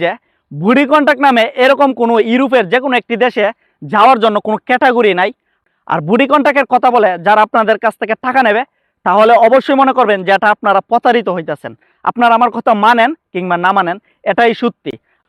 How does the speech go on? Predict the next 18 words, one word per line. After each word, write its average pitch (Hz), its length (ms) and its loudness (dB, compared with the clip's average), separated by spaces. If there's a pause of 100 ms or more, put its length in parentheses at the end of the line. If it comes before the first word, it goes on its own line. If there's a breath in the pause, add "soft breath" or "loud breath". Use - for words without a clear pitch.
(200)
যদি 233 180 2 (120)
তারা 233 220 4
আপনাদেরকে 233 380 0 (100)
বলে 208 200 4 (180)
যে 170 80 -2 (120)
ওয়ার্ক 220 260 2
পারমিট 247 320 0
দিবে, 233 160 2 (240)
এম্বাসি 226 360 -2
ফেস 214 220 0
করাবে, 226 240 4 (160)
তারপর 196 320 0 (100)
ভিসা 180 280 -6
দেবে, 131 140 -8 (460)
তাহলে 262 340 4 (420)
ওইটা 269 400 2
গিয়াতে 302 280 2 (120)
অরিজিনাল। 185 420 0